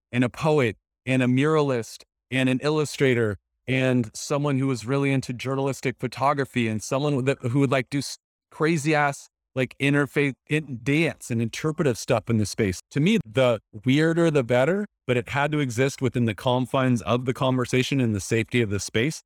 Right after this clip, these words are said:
I couldn't have welders working above on giant Burning Man sculptures in the lab and, like, dropping hot s-,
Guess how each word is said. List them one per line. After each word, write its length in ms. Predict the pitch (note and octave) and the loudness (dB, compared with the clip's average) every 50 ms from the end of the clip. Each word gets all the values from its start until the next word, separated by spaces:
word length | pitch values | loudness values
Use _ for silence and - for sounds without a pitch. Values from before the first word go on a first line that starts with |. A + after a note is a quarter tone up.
| _ _ - | _ _ -8
I 100 | A#2 B2 | -8 -8
couldn't 240 | - - E3 D#3 C#3+ | -4 -4 -4 -4 -4
have 320 | B2+ D3 C#3+ C#3+ C#3 B2+ A#2+ _ _ _ _ _ _ | -6 -4 -4 -4 -4 -6 -8 _ _ _ _ _ _
welders 640 | - A2+ A2 C3 C3+ D3 D3+ C3+ C3 A#2+ A2+ A2 - | -6 0 2 4 4 4 4 4 2 2 2 -2 -4
working 320 | G#2+ C3 C3+ - D3 C#3+ | -4 -4 -2 0 2 2
above 400 | C3 A#2+ G#2+ B2+ B2+ C3+ C3+ B2 | 2 2 2 4 4 4 4 2
on 140 | B2 A2+ A2 | 2 0 0
giant 340 | - C3 B2 B2+ B2 A#2 - _ _ _ _ - | -2 -2 -2 -2 -2 -4 -8 _ _ _ _ -4
Burning 340 | C#3 C3 C3+ D3+ D#3 D3 A#2+ | 0 2 4 4 4 4 4
Man 200 | A2+ G#2+ G#2+ A2+ | 4 2 2 2
sculptures 500 | - - C#3+ B2+ A#2 A2+ - C3 A#2+ B2 | 2 2 0 0 0 0 -2 -2 0 2
in 60 | B2+ C#3 | 2 2
the 60 | A#2+ | 2
lab 320 | B2+ D#3+ G3 F#3+ D#3+ D3 D3 | 2 2 2 0 0 0 0
and, 100 | C#3 C#3+ | 0 0
like, 140 | C3+ C3+ B2+ C#3+ _ - C3+ A2+ | 0 0 -4 -8 _ -8 -8 -6
dropping 600 | G2+ G#2+ B2 B2+ C3 C#3+ - E3 D#3 C#3+ C#3+ B2+ - - C#3 C3 - | -4 0 2 4 4 4 2 2 2 4 2 2 0 -6 -10 -10 -8
hot 340 | - - - C#3+ D3+ D#3+ - - | -4 0 2 2 2 0 -4 -8
s-, 200 | - E3 D3+ - | -10 -8 -8 -8